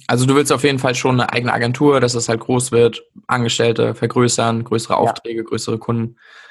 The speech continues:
Speaker 1: Mega cool. Hast du sonst noch irgendwas nebenbei, wo du sagst, okay, das interessiert mich auch, oder ist es wirklich so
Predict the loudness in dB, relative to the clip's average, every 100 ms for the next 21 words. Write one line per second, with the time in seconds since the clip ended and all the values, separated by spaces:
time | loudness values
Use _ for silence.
0 | -20 _ _ 0 2 2 2 2 2 2
1 | 0 -2 -6 -4 0 0 0 0 0 0
2 | 2 2 2 2 2 0 0 -2 -2 -4
3 | -2 0 0 -4 -4 -4 -2 0 0 2
4 | 0 0 -2 -4 -4 -2 -2 -2